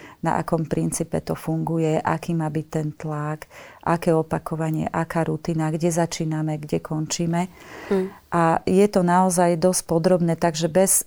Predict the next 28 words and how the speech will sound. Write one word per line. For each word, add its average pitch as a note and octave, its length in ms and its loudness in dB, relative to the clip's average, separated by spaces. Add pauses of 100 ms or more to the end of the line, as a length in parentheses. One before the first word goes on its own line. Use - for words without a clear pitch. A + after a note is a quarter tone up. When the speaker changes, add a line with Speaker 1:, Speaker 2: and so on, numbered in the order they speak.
(160)
Speaker 1:
bez A3 440 2
odborníka, F3+ 1040 2 (640)
e, - 120 -6 (540)
samozrejme F3+ 800 4 (300)
nemôže F3+ 760 2
to E3 140 -2
uškodiť. D#3+ 720 -2
Spoločné F3 580 2
kúpanie D#3+ 960 0
a - 140 2
ten E3+ 240 0
kontakt E3+ 460 2
je E3 120 0
fajn. D#3 400 0 (520)
Ale E3+ 200 -2
pokiaľ F#3 320 2
by F3+ 140 0
sme F#3 160 0
sa F#3 120 -2
chceli F#3 300 2
posunúť F3 500 0
niekde F3 260 0
trošku E3+ 420 -4
ďalej D#3+ 580 2 (380)
a - 160 -4
naozaj E3 400 2
riešiť, E3 540 0
e, - 80 -6